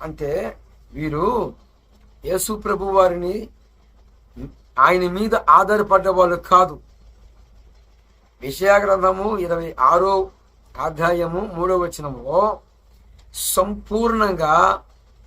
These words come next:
ఒక విశ్వాసైనా, దేవుని యొక్క భక్తుడైనా,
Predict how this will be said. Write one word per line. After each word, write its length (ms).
ఒక 120
విశ్వాసైనా, 1160
దేవుని 420
యొక్క 460
భక్తుడైనా, 800